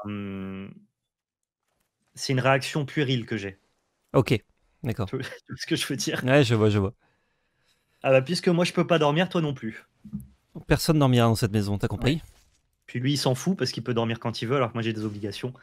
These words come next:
Speaker 2: Eh
Speaker 1: Donc,
Speaker 2: oui.
Speaker 1: en plus, j'y perds de fou dans cette situation.
Speaker 2: Il, il n'a pas de travail, donc, euh,
Speaker 1: Mm.
Speaker 2: ah, c'est marrant, je peux faire moins trois, moins trois à une, euh, terreur tolarienne jusqu'à la fin du tour.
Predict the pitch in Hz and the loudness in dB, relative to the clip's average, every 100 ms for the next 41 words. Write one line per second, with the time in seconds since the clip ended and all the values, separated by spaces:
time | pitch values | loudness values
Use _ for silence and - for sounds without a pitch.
0 | - - 107 117 113 131 117 107 - 120 | -18 -2 2 2 2 -4 -6 -8 -6 -4
1 | 101 104 - 127 107 - 107 - 101 98 | -4 -8 -6 -6 -8 -10 -10 -8 -8 -8
2 | - 139 127 120 120 120 - - 127 135 | -6 -4 -2 0 2 4 2 2 4 4
3 | 104 107 98 110 98 98 98 - 131 113 | 4 -2 0 2 4 2 -2 -6 -10 -10
4 | - _ _ _ _ _ _ _ _ _ | -10 _ _ _ _ _ _ _ _ _
5 | _ _ _ _ _ _ _ _ - - | _ _ _ _ _ _ _ _ -6 -2
6 | 131 165 127 - - - 117 120 143 127 | 0 0 0 -4 -6 0 2 2 2 2
7 | 120 - 143 123 110 107 101 98 101 - | 2 2 2 0 0 0 0 -2 -6 -8
8 | 104 - 104 101 113 - - - - - | -6 -2 0 0 -2 -6 -10 -12 -10 -4
9 | 107 117 104 104 | -2 -2 -2 -8